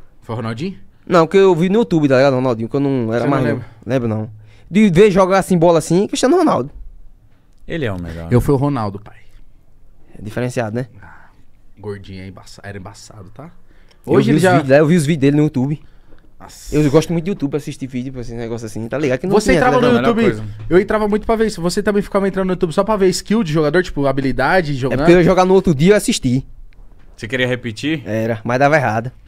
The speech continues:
Speaker 3: <laughs>
Speaker 2: Eu ia muito ansioso, mano.
Speaker 1: Era?
Speaker 2: Não pegava na bola.
Speaker 3: Mas pera aí, pra você ter essa consistência, você ficava treinando muito também, né, mano?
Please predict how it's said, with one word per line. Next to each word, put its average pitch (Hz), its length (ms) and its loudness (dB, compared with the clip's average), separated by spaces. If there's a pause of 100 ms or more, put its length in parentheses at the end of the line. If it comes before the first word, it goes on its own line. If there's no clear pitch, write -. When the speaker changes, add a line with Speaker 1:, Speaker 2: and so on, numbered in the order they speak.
(220)
Speaker 3:
<laughs> 262 1160 -4
Speaker 2:
Eu 117 60 -2
ia 131 100 4
muito 143 180 0
ansioso, 135 460 -2
mano. 107 160 -8 (280)
Speaker 1:
Era? 170 360 -4 (400)
Speaker 2:
Não 143 120 -8
pegava 170 460 0
na 208 120 2
bola. 113 340 -4 (320)
Speaker 3:
Mas 226 180 -4
pera 247 240 0
aí, 196 80 2
pra 185 160 -2
você 208 280 -4
ter 214 160 -4
essa 190 180 -4
consistência, 170 580 -8
você 156 280 -6
ficava 147 400 -8
treinando 156 440 -8
muito 180 360 -6
também, 104 340 -8
né, 101 120 -10
mano? 95 260 -10